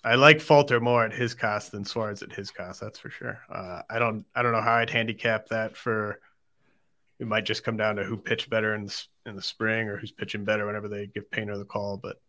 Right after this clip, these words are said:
uh, that's definitely in play. Uh, I, I do, like, there are some other guys here I, I like.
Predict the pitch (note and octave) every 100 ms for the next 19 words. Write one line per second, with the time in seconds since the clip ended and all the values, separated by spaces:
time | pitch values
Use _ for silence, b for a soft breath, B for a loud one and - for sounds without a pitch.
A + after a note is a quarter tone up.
0 | - - G#2 G2+ - - G#2 - G2 G2
1 | F#2+ - G#2 - C3 C3+ C3+ C3 C3 b
2 | b b b b b - G#2+ G2+ G2+ -
3 | B2 A#2+ _ _ _ - F#3 D3 C3+ G3+
4 | G#3+ F3+ B2+ C#3 B2 C#3+ F3 F3 D#3 D3+
5 | D3+ D3 D3+ C#3+ C3+ A#2+ C3 B2 B2+ B2+